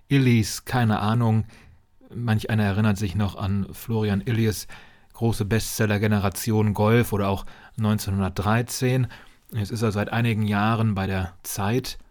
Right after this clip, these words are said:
gehört dort sogar zum Mitherausgeberteam oder zu diesem fünfköpfigen Herausgeberteam. Das kennt man ja auch von der F A Z. wo es auch mehrere Herausgeber gibt und so weiter.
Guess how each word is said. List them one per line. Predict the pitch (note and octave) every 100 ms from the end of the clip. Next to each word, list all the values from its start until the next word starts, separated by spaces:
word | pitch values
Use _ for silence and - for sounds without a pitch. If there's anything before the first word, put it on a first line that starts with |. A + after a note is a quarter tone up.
| - -
gehört | A2+ G#2+ A#2 A#2
dort | A#2 A#2 A2+
sogar | A#2+ A2+ G#2+ G#2
zum | F#2+ - G2+ G2+ F#2+ F#2+ F2+ F2+
Mitherausgeberteam | G#2 - - G2 F#2+ A#2 - - A#2 G#2+ G#2+ - A#2+ A2+ G2+
oder | F#2
zu | G2
diesem | F2+ F2+
fünfköpfigen | - A2 - - F#2 - F#2+ F#2+
Herausgeberteam. | F2 F#2 G#2 - G2 G2 F#2 - G#2 G#2 - _
Das | - -
kennt | G2+ G#2
man | F#2
ja |
auch | F#2
von | F2+ F#2+
der |
F | G2 F#2+
A | F2+
Z. | - G2+ - - - -
wo | G2
es | F2
auch | A2+ G2
mehrere | G#2 G2 F#2+
Herausgeber | F#2 F#2 A2 A2+ - G#2+ G2+
gibt | G2+ -
und | G#2+ F#2+
so | F#2+
weiter. | G#2+ B2 G#2+